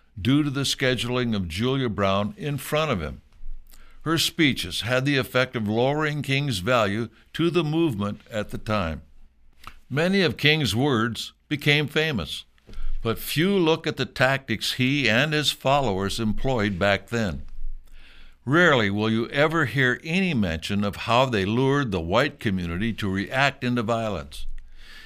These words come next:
It was then caught on camera and made to appear as if it was instigated by the white community. I have in my possession, and I've also seen many photographs of before and after violence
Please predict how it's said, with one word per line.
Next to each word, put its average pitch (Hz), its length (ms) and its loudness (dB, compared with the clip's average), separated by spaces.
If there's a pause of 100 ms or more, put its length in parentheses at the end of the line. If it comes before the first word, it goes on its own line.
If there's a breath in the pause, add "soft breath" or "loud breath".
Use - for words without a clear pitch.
(120 loud breath)
It 143 180 -4
was 131 260 0
then 135 340 4
caught 147 240 6
on 160 240 2
camera 101 480 0 (280)
and 82 180 -4
made 135 300 0
to 170 180 2
appear 90 540 -2 (120)
as 98 220 -4
if 127 160 0
it 113 140 -2
was 90 260 -6
instigated 101 800 -2
by 98 140 2
the 98 140 -2
white 98 300 0
community. 101 600 -2 (1040 soft breath)
I 120 180 4
have 147 200 6
in 139 140 4
my 117 180 6
possession, 113 800 0
and 95 200 -2
I've 92 280 0
also 131 440 2
seen 104 460 0 (160)
many 135 280 2
photographs 98 840 0 (120)
of 90 180 -4
before 110 680 0
and 90 200 -4
after 110 360 0
violence 92 640 2